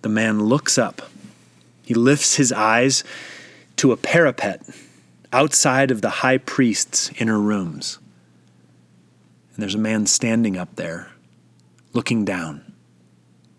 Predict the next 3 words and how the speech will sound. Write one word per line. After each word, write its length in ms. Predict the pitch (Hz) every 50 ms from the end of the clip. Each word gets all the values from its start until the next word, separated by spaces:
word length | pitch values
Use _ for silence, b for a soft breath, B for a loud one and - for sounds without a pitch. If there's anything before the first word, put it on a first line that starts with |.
| _ _ _ _ _ _ _ _ _ _ _ _ _ _ _ _ _ _ _ _ _ _ _ _ _ _ _ _ _ _ _ _ _ _ B B B B -
The 60 | -
man 220 | 110 110 113 113 110
above 580 | 101 95 104 101 101 113 127 120 - - -